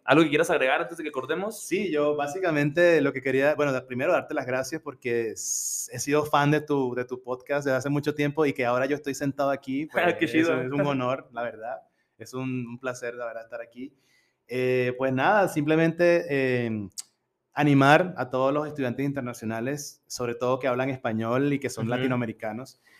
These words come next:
Speaker 2: eh, a que, bueno, que l-, los sueños están para cumplirse, ¿ok?
Speaker 1: Sí.
Speaker 2: Los sueños están para cumplirse. Eh, si ustedes tienen una meta, sigan adelante. Eh, vamos a encontrar obstáculos en el camino, pero yo siento que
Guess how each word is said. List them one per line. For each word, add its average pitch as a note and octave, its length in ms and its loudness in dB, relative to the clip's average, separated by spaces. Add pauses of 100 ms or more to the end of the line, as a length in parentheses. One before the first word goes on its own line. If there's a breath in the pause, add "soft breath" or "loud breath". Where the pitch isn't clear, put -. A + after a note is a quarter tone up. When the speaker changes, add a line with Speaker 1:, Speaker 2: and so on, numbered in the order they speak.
(280 soft breath)
Speaker 2:
eh, B2+ 420 0
a C3 160 -4
que, C3 300 0
bueno, D#3+ 200 2
que C#3 380 2
l-, C#3 300 -4
los C3+ 180 -2
sueños D3 180 4
están D#3+ 240 2
para D#3 180 4
cumplirse, B2+ 580 -4 (200)
¿ok? G2+ 80 -20
Speaker 1:
Sí. B2 140 -6
Speaker 2:
Los A#2+ 140 -2
sueños B2+ 160 -2
están B2 180 -2
para C3 220 -2
cumplirse. C#3+ 600 -2 (600 loud breath)
Eh, B2+ 220 2
si B2+ 100 -2
ustedes C3 180 -2
tienen D3 220 4
una D3 160 4
meta, D3 380 2
sigan D3 360 0
adelante. C#3+ 880 0
Eh, A#2+ 380 -6 (320)
vamos C3 420 2
a D#3 40 4
encontrar C3 400 0
obstáculos C#3+ 580 -4
en C#3+ 100 0
el B2+ 100 -2
camino, B2+ 380 -4
pero B2+ 140 -4
yo A#2 120 -4
siento B2 320 -12
que B2+ 280 -10